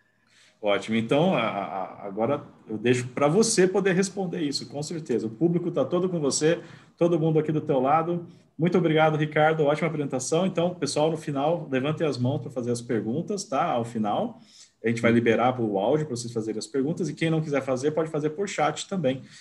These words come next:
Muito obrigado, Ricardo. Boa apresentação. Até mais.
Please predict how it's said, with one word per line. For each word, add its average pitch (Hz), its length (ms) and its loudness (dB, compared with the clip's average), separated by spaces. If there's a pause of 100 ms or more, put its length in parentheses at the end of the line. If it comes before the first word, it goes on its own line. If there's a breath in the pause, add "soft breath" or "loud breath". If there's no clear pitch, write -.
(160 loud breath)
Muito 143 140 -4
obrigado, 151 400 0
Ricardo. 139 340 0
Boa 143 160 2
apresentação. 156 760 0 (220)
Até 143 120 -4
mais. 139 420 -4